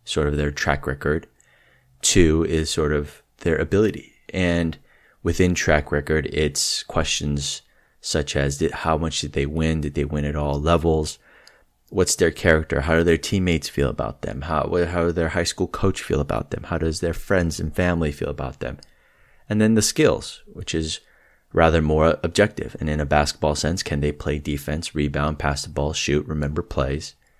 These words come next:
things of that nature? And Coach Steve Kerr just mentioned about how Draymond ended up getting drafted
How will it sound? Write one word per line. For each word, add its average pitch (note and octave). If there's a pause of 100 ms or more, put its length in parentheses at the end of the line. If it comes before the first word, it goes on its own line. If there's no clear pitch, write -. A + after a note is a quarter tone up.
(220)
things C#2+
of C#2+
that C#2+
nature? E2+ (1040)
And F2 (720)
Coach A2+
Steve G2+
Kerr F#2+ (180)
just -
mentioned G#2
about F2
how D#2+
Draymond D#2
ended D2+
up D2
getting D2
drafted D2+